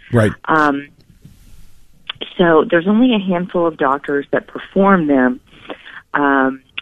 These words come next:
Speaker 2: Warren Hearn in Boulder, Colorado, is probably the most well-known. He's been performing these procedures since the seventies. Um,
Speaker 1: Is it,
Speaker 2: and
Speaker 1: is it
Speaker 2: will
Speaker 1: safe to
Speaker 2: perform
Speaker 1: say, Abby, if, I'm sorry to interrupt, but is it safe to say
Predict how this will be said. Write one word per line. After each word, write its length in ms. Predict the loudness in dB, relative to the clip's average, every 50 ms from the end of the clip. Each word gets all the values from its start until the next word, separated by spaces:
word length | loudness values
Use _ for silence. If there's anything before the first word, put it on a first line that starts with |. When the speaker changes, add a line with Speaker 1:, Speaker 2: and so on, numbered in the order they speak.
| -10
Speaker 2:
Warren 420 | -6 -2 0 2 4 4 2 2 -2
Hearn 580 | -4 -8 -4 -2 0 0 0 0 0 -2 -2
in 200 | -2 -4 -6 -4
Boulder, 300 | -2 -2 -2 0 -2 -4
Colorado, 720 | -4 -4 -4 -2 0 0 2 2 2 2 2 2 0 0 0
is 120 | -2 -6 -10 _ -18
probably 760 | -12 -4 0 0 2 2 0 -2 -4 -4 -2 -2 0 0 -2 -2
the 60 | -4 -4
most 340 | -2 -2 0 0 -2 -4 _ -14 -20 _ _
well-known. 640 | -4 -2 -2 0 0 -2 -4 -6 -6 -6 -4 -6 -6 -8 _ _ _ -20 _ -20 -20 _ _
He's 240 | -2 0 0 0 0
been 200 | 0 -4 -4 -4
performing 520 | -4 -8 -6 -4 -2 0 0 0 0 0
these 200 | -2 -2 -4 -4 _
procedures 600 | -8 -8 -6 -2 -2 -2 0 2 2 0 0 0 -4
since 160 | -8 -10 -10 -10 _ -10
the 100 | -10 -10 _ -4
seventies. 580 | -2 -2 0 0 -2 -2 -2 -4 -4 -6 -8 -10 -12 -18 _ -20 -20 -20 -20 -20 -18 -16 -16 -16 -16 -12 _ -2
Um, 640 | 0 2 4 4 2 2 0 -4 -8 -18 -20 -20 -20 -20 _ _ -2
Speaker 1:
Is 180 | 0 2 2 2
it, 60 | 0
Speaker 2:
and 80 | 0 -2
Speaker 1:
is 120 | -2 -2
it 80 | -2 -2
Speaker 2:
will 60 | -2
Speaker 1:
safe 320 | -2 -2 -2 -2 -2 -2
to 80 | -2 -2
Speaker 2:
perform 220 | -2 -2 -2 -4
Speaker 1:
say, 160 | -4 -6 -6 -6
Abby, 320 | -6 -4 -2 -2 -2 -2 -2 -4
if, 120 | -4 -4
I'm 140 | -4 -4 -2
sorry 200 | 0 0 0 2
to 60 | 2
interrupt, 220 | 2 2 2 2 2
but 80 | 2
is 100 | 2 0
it 100 | 0 -2
safe 240 | -4 -4 -2 -4 -2 -2
to 100 | 0 0
say 520 | 0 2 2 2 4 4 4 4 4 2